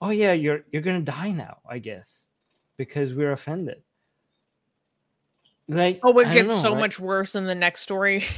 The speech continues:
Speaker 2: <laughs> about
Speaker 1: Oh,
Speaker 2: that happened
Speaker 1: no.
Speaker 2: this week.
Speaker 1: Okay.
Speaker 2: Well, eh, when we talk about the next story, it's not only what happened, but mainly the reactions to it from public officials that we're gonna cover,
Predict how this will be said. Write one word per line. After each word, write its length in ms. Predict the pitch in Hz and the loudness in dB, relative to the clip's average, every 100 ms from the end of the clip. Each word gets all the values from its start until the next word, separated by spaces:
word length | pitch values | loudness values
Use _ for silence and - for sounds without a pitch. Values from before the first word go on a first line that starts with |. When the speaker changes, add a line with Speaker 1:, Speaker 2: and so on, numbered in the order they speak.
| - - | -12 -16
Speaker 2:
<laughs> 400 | - _ - - | -20 _ -20 -10
about 280 | - 220 220 | -6 2 4
Speaker 1:
Oh, 60 | 160 | 4
Speaker 2:
that 120 | - | 4
happened 340 | 147 - - | 4 4 2
Speaker 1:
no. 80 | 202 | -2
Speaker 2:
this 140 | 214 214 | -2 -2
week. 380 | 214 214 - _ _ _ _ _ - - - | -4 -4 -6 _ _ _ _ _ -20 -20 -10
Speaker 1:
Okay. 180 | 131 127 | -4 6
Speaker 2:
Well, 440 | 285 254 107 - - | 8 8 4 -12 -4
eh, 60 | 233 | -2
when 200 | 254 285 | 0 0
we 80 | 269 | 2
talk 200 | 277 277 | 2 2
about 180 | 262 214 | 0 0
the 80 | |
next 260 | 202 196 - | 2 0 0
story, 340 | - 202 190 180 | -4 0 2 0
it's 160 | 175 | -2
not 200 | 208 196 - - _ | 0 0 0 -18 _
only 300 | 196 202 196 | -8 -6 -4
what 160 | 175 170 | -4 -6
happened, 460 | 180 175 208 190 | -4 -4 -4 -6
but 100 | 175 | -6
mainly 320 | 180 185 185 | -6 -4 -6
the 140 | 180 170 | -6 -8
reactions 680 | 160 165 160 - 160 131 - | -2 0 0 -2 -14 -14 -12
to 180 | 165 95 | -8 -8
it 140 | - _ | -8 _
from 240 | 175 165 | -12 -12
public 360 | - 170 147 160 | -10 -10 -10 -12
officials 500 | 151 156 - - - | -16 -16 -16 -18 -14
that 140 | 107 | -14
we're 100 | - | -14
gonna 200 | - - | -14 -14
cover, 400 | - - - - | -14 -16 -14 -16